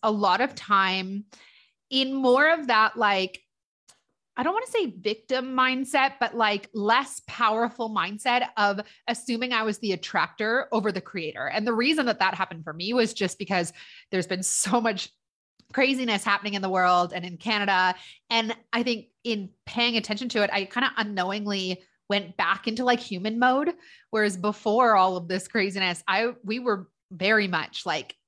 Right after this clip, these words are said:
creators. And for me, and maybe you can speak to this too, Zoe, every time I've really created, you know, quantum leaps in my life and my business, it's always been that I was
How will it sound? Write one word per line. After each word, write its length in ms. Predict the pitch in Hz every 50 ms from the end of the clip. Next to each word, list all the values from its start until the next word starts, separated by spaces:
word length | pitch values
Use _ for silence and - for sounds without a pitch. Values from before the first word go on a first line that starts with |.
| _
creators. 800 | - - - - 214 185 185 175 - - - - - - - - -
And 180 | - 185 175 160
for 100 | - 185
me, 280 | 185 226 320 320 240 214
and 100 | 202 190
maybe 160 | 196 175 180
you 100 | 180 165
can 140 | 196 175 170
speak 240 | - - 175 175
to 60 | - 170
this 180 | - 165 -
too, 180 | - - 240 240
Zoe, 280 | 202 190 160 160 156 160 - - - - - _ _ _ _
every 320 | - 214 226 214 247 277 285
time 460 | 277 - 226 208 208 208 208 202 196
I've 260 | - - 185 180 170 180
really 280 | 185 185 190 190 185
created, 720 | 170 - - - 202 170 170 170 202 202 190 175 165 170 156 - - _ _ _ _
you 40 | 170
know, 120 | 175 170
quantum 520 | 175 - - - 226 226 262 - 269 214 185
leaps 300 | 180 190 202 196 - -
in 80 | 196
my 140 | 170 151 160
life 280 | 170 180 185 180 - -
and 120 | 190 170
my 100 | 151 151
business, 400 | 151 165 160 - 214 220 220 -
it's 180 | - 196 - - _ _ -
always 460 | 226 233 233 240 240 240 233 233 233
been 320 | - 214 196 185 175 175 -
that 120 | 185 190 185
I 140 | 196 185 180
was 180 | 175 175 165